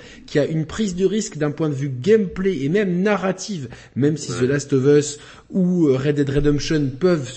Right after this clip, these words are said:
Speaker 1: euh, sur ces, euh,
Speaker 2: Mhm.
Speaker 1: aspects-là, faire, euh, office, euh, de, d'exception. Il y a une prise de risque d'un point de vue ludique, et ça reste quand même un jeu vidéo. Ça reste que, enfin, je, je, je sais que, euh, même un, un jeu, un point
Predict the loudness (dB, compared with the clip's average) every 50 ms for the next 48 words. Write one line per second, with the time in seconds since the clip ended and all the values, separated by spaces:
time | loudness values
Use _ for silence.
0 | -12 -8 -6 -4 -4 -4 -4 -6 -8 -8 -8 -6 -2 0 0 0 0 -2 -4 -8
1 | -18 -20 -18 -12 -6 -4 -2 0 0 0 0 0 0 0 0 2 2 0 -2 -4
2 | -4 -6 -6 -4 -6 -6 -4 -2 -2 -4 -4 -6 -6 -6 -4 -4 -4 -4 -6 -6
3 | -6 -6 -4 -4 -4 -4 -4 -6 -4 -6 -6 -4 -4 -8 -8 -8 -6 -6 -4 -6
4 | -6 -8 -12 -20 -20 -16 -6 -2 0 0 0 0 -2 -2 -4 -4 -4 -4 -2 0
5 | 0 0 0 0 -4 -4 -4 -2 -2 -2 -2 0 0 0 0 0 -4 -6 -8 -6
6 | -4 -2 0 0 0 0 0 -2 -6 -6 -6 -4 -4 -2 -2 -2 -2 -2 -2 -2
7 | 0 0 0 2 2 2 2 2 2 0 0 0 0 0 0 -2 -2 0 0 0
8 | 0 -2 -6 -12 -20 -20 -14 -8 -6 -4 -2 -2 -2 -2 -2 -2 -4 -4 -4 -12
9 | -12 -12 -12 -10 -6 -2 -2 -2 -2 -2 -2 -2 -4 -2 -2 -2 -2 0 0 0
10 | 0 0 0 0 0 -2 -2 -2 -4 -4 -2 -2 -2 -2 0 0 0 0 -2 -4
11 | -8 -18 -16 -8 -4 -4 -2 0 0 2 2 2 2 2 0 -2 -2 -2 -2 -2
12 | -2 -2 0 2 2 4 4 4 4 2 2 0 -2 -2 -2 -2